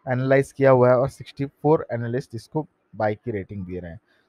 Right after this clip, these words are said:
दोस्तों, यहाँ से upper side सोलह सौ रुपये की है, इकतीस परसेंट ऊपर जा सकता है। Medium भी रहा तो यहाँ से upper side है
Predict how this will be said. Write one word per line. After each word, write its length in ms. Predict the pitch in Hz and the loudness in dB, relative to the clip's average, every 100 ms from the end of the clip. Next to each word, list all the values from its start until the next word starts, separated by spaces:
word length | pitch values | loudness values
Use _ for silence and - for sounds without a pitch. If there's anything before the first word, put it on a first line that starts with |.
| _ 139 | _ -8
दोस्तों, 260 | 147 165 | -4 -4
यहाँ 200 | 151 139 | -2 -4
से 140 | 143 151 | 0 0
upper 320 | 135 - 151 | 0 0 0
side 220 | 147 143 | 2 2
सोलह 320 | - 127 131 | 2 4 4
सौ 180 | 131 143 | 4 2
रुपये 260 | 127 127 120 | 2 -2 -4
की 160 | 123 | -6
है, 180 | 127 123 | -6 -6
इकतीस 440 | - 147 - 156 | -6 -8 -8 -12
परसेंट 340 | - 127 135 127 | -6 -6 -2 -4
ऊपर 240 | 110 123 | 0 0
जा 120 | 117 | 0
सकता 360 | 110 - - 113 | -2 -8 -6 -6
है। 80 | 143 _ _ _ _ _ | -6 _ _ _ _ _
Medium 420 | 120 127 143 151 | -2 2 2 2
भी 100 | 147 | 2
रहा 180 | 135 127 | 2 2
तो 140 | 165 139 | 0 -2
यहाँ 220 | 127 123 | -2 -2
से 120 | 135 | -2
upper 320 | 120 - 131 | -2 0 -2
side 240 | 123 117 | 0 0
है 140 | 117 | 0